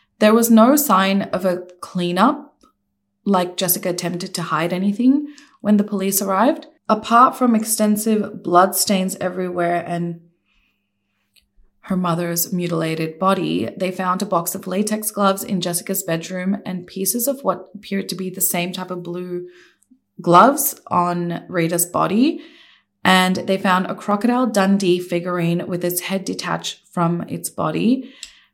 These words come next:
And this was found in Jessica's room. And they found blood-soaked hair, human tissue, pools of vomit, and blood-soaked footprints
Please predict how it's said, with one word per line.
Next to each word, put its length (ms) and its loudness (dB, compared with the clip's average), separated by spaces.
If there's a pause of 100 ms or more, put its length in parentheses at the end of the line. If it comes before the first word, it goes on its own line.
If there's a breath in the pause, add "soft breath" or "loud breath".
(140)
And 280 4
this 220 -4
was 120 -4
found 200 -2
in 80 -6
Jessica's 400 -4
room. 380 2
And 100 -4
they 100 -4
found 360 -4
blood-soaked 680 0
hair, 300 -4
human 460 6
tissue, 520 -2
pools 340 -4
of 140 -6
vomit, 380 -2
and 220 -10
blood-soaked 1300 -2
footprints 1080 -8